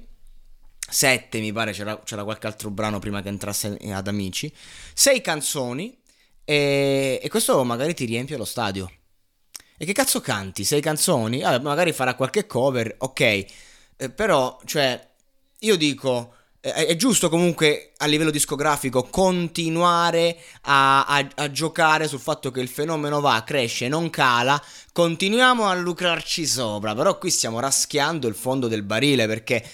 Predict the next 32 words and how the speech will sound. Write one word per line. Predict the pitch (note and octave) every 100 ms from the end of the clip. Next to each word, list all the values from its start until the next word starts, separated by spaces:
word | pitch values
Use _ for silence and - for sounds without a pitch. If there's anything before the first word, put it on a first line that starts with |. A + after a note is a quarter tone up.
| - -
cioè, | D#3+ C3+
Malibu | C#3+ E3+ F3 G#3 D3 - -
è | B2+
stata | - C3+ C#3
rilanciata | C#3+ C#3 C3+ C3 B2
centinaia | C#3 B2+ C3 C3+ C3
di | B2 B2+
volte, | E3 C#3+ B2 A#2
video, | B2+ D#3 C3 C3 B2
cose, | D3+ D3+ C3 A#2+ A2+ - -
eh, | - B2 B2 B2 B2 B2 B2 B2
poi | D3 D3+ C#3+
è | C3
stato | - B2+ C#3 C3+
rilanciato, | C3+ C3 C3 C#3 C3 C#3+ C3+ C3 A#2+ - -
eh, | - B2 B2 B2 B2 B2+
il | A#2+
video, | D3+ F#3 D3+ C#3+ C#3 C#3 C3+ C3+ C3 -
appunto, | B2+ - E3 C#3 C3 A2+
con | C3+ C3
video, | C#3+ C#3 B2
prima | B2+ C3+ C#3 B2
intendevo | A#2+ A#2+ B2 B2 B2
video | A2+ C3 C3+ B2+
magari | B2 B2+
su | B2 B2+
YouTube | B2 C#3 C3 A#2
di | A#2
gente | A#2+ B2 B2
che | A2+
la | A2+
rilancia, | A#2+ C#3 C#3 C3+ - C#3 B2